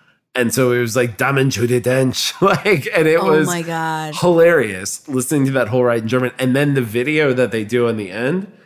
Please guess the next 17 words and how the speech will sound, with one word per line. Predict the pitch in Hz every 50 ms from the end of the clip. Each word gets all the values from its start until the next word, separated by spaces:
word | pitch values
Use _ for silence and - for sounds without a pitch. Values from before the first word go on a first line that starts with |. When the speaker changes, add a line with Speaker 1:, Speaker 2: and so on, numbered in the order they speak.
| _ _ _
Speaker 1:
it | - 123 127
was | 127 123 113
all | 123 123 127 127 127
in | 123 120
German. | 110 110 110 120 135 139 135
And | 123 117
it | 117 110
was | 104 98
just, | 92 104 104 95 - - _ _ _ _ _ _ _ _ _ _ _ _ _
it | 92 98 110 131 139 131
was | 127 127 120 -
hilarious. | 120 117 110 90 80 69 60 - - -
The | 117 101
whole | 117 127 127
thing | 123 117 104 104
was | 104 98
hilarious | - 98 92 87 85 80 76 80 -